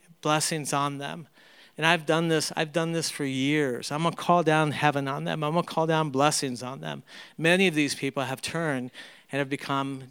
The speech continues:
dear friends of mine. But it really happened through prayer targets. So I put prayer targets rather than worrying, rather than being tormented with certain thoughts.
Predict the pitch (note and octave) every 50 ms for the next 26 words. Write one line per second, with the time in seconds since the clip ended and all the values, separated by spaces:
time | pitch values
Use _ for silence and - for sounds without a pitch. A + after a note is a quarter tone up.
0 | - - - - _ _ _ _ _ - - D3+ D3 - - D3+ C#3+ C#3+ C#3+ C3+
1 | - B2+ B2+ B2+ C#3+ D#3 E3+ E3+ D3+ - _ _ _ - - - - - _ _
2 | _ _ - D3+ D3 D3+ D3 C#3+ C#3+ E3+ G#3 B3+ C#4+ C#4 A#3+ F3 C3+ D3 C#3 C3+
3 | - - C#3 C3 - - C#3+ - - - D#3+ D#3 D#3 D3+ - D3 C3 B2+ B2+ C#3
4 | - - - - - - - - - - - E3 E3 - - B3+ D#4 - - -
5 | A#3 A#3+ A3+ G#3+ - F3+ D3+ C#3+ C3+ C#3+ D3 - - - - - - _ E3 F3
6 | F#3+ A3 C4 C4+ B3+ B3+ G3+ A3 G#3 F#3+ F3 E3+ D#3+ E3 F3 F#3+ G#3 G#3 F#3+ F3
7 | D3 B2+ B2 B2 D3 E3+ G3 G#3 G3+ E3+ - - _ _ _ _ _ _ _ _
8 | _ _ _ _ _ _ E3 E3+ F#3+ G#3+ G#3 G#3+ F#3 F#3 F#3+ F#3 E3+ D#3+ - -
9 | F#3 F#3+ F#3+ F#3+ F#3 F#3 F3+ D#3+ D#3+ C#3 - - - F#3 F3+ F3 E3 C#3+ - -
10 | G3 G3 F3+ D3 C#3 - - -